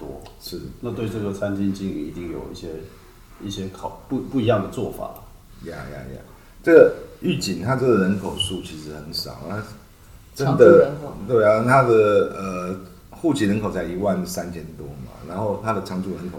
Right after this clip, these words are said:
Speaker 2: 可能大概只有一半而已。对，如果针对它本地的这个住户来去做这个生意，我想应该都是很困难的。但是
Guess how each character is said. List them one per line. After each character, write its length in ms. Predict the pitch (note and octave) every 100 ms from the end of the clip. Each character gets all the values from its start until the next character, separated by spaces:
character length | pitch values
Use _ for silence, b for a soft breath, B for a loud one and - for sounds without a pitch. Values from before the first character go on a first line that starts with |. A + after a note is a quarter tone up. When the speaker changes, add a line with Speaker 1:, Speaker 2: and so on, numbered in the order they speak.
| C#2
Speaker 2:
可 60 | C#2+
能 100 | C#2+
大 100 | E2+
概 80 | E2
只 100 | D#2+
有 40 | B1+
一 80 | C2 -
半 100 | F2
而 160 | B1+ C2
已。 60 | C2+ - B B B B B B
对， 160 | F#2 E2+
如 100 | A#2+
果 200 | C3 F2+ - -
针 320 | A2 A2 -
对 320 | A2+ G#2 F2
它 180 | G2 F2+ -
本 120 | D2+ D#2
地 220 | F#2+ F2+ -
的 80 | D#2 D2 C#2+ C#2+ C2+ C2
这 120 | D2
个 180 | C#2+ C#2 B1+ B1+ B1
住 200 | - F#2+
户 280 | - F#2 D#2+ D2
来 80 | D2
去 160 | E2+ -
做 220 | F2+ D#2+
这 80 | D#2+
个 120 | D#2+
生 160 | D#2 D2+
意， 60 | D2+ C#2+
我 60 |
想 120 | F2 E2
应 140 | D#2+ E2+
该 80 |
都 120 | E2 E2+
是 140 | E2
很 140 | C#2 C2
困 200 | - D#2
难 120 | - - -
的。 80 | - - B B B B B
但 80 | C3+
是 120 | C3+